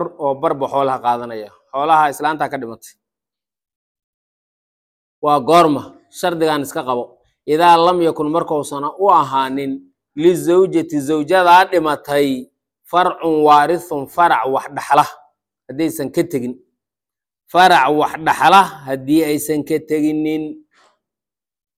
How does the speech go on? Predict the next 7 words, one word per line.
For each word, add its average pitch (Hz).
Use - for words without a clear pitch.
Farac 143
wax 123
dhaxla 143
haddii 127
aysan 123
ka 127
teginin. 110